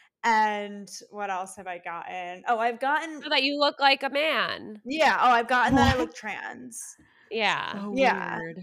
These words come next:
Speaker 1: Like, so many times. And I'm like,
Speaker 2: We, the two
Speaker 1: "Okay."
Speaker 2: of us, the two of us did, uh, eh, like, a TikTok live once, and so many people were just, like, calling that out. And then it, it was the weirdest thing ever. I'm
Speaker 1: Yeah.
Speaker 2: like, "What? Like,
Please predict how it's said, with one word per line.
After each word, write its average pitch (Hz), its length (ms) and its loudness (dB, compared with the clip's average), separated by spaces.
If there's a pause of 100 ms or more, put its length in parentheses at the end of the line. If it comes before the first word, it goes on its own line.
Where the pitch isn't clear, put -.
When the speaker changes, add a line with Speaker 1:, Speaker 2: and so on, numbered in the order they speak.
(120)
Speaker 1:
Like, 262 240 0
so 277 400 0
many 269 240 -2
times. - 720 -6
And 233 80 0
I'm 233 120 -2
like, 233 320 -2
Speaker 2:
We, 294 200 -2
the 285 60 -2 (260)
two 233 60 0
Speaker 1:
"Okay." 262 80 0
Speaker 2:
of 240 100 -2
us, 320 240 2 (200)
the 262 80 0
two 285 160 -2
of 240 140 0
us 285 160 -2
did, 214 500 -2 (300)
uh, 196 520 2 (1080)
eh, 196 140 -2
like, 214 140 0
a 208 60 0
TikTok 202 440 -2
live 160 360 2
once, 262 460 0 (540)
and 214 560 0 (240)
so 254 360 0
many 233 300 -4
people 196 520 -2
were 196 140 -2
just, 196 180 -6
like, 202 220 -2
calling 214 420 4
that 196 240 8
out. 175 400 6
And 214 180 0
then 190 220 2 (100)
it, 240 120 4
it 240 80 2
was 247 180 0
the 262 80 0
weirdest 262 460 -2
thing 262 120 -4
ever. 247 160 0
I'm 240 60 0
Speaker 1:
Yeah. 226 180 0
Speaker 2:
like, 180 160 -14
"What? 175 300 0
Like, 311 180 -2